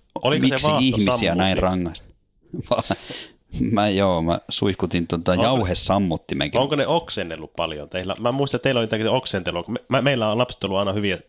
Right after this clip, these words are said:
Speaker 1: hyviä sihtaamaan.
Speaker 2: Joo, mä
Speaker 1: Sit
Speaker 2: muistan
Speaker 1: mä oon
Speaker 2: tuon, sä oot
Speaker 1: ollut,
Speaker 2: kehunut
Speaker 1: mä, mä oon
Speaker 2: niitä.
Speaker 1: ollut tosi hyvä siinä, että mu-, kun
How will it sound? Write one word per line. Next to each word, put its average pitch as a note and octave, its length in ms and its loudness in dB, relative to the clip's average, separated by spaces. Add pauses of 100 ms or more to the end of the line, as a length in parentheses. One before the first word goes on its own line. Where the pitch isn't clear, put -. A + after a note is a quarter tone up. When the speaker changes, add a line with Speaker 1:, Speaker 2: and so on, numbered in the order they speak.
(120)
Speaker 1:
hyviä A#2+ 220 0
sihtaamaan. A2 800 -2 (280)
Speaker 2:
Joo, C#3+ 140 4
mä C3 60 2
Speaker 1:
Sit C#3 80 2
Speaker 2:
muistan C3 320 2
Speaker 1:
mä B2+ 80 4
oon - 20 4
Speaker 2:
tuon, F#2+ 100 2
sä - 20 2
oot A#2 60 2
Speaker 1:
ollut, A#2 120 0
Speaker 2:
kehunut F#2 360 2
Speaker 1:
mä, - 40 0
mä - 20 4
oon B2+ 60 2
Speaker 2:
niitä. B2 80 0
Speaker 1:
ollut A2+ 180 -6
tosi A#2+ 280 -2
hyvä G2 260 -4
siinä, F2 360 -6
että D#2+ 200 -12
mu-, F2 160 -14 (220)
kun - 180 -8